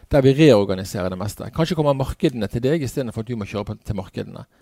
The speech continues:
Så I T S har utviklet seg litt grann, eh, i den retningen, ettersom at byene begynte å ta grep av dette området.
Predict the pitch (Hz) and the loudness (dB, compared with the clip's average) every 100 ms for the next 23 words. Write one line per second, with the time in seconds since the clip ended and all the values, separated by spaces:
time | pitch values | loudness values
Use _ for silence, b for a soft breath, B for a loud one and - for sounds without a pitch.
0 | b b b b - 170 175 165 - - | b b b b -4 0 4 4 2 0
1 | 180 - 117 107 107 107 123 143 139 139 | -2 -2 -4 -4 -2 0 2 2 0 2
2 | 131 113 123 127 107 - 127 113 98 95 | 2 2 2 0 -2 -4 -6 -4 -4 -6
3 | - 123 120 104 104 107 110 127 117 101 | -4 -6 -4 -6 -4 -2 -2 0 0 -2
4 | 110 - 101 104 107 - 92 92 95 95 | -4 -6 -6 0 -2 -2 -6 -8 -6 -6
5 | 85 | -8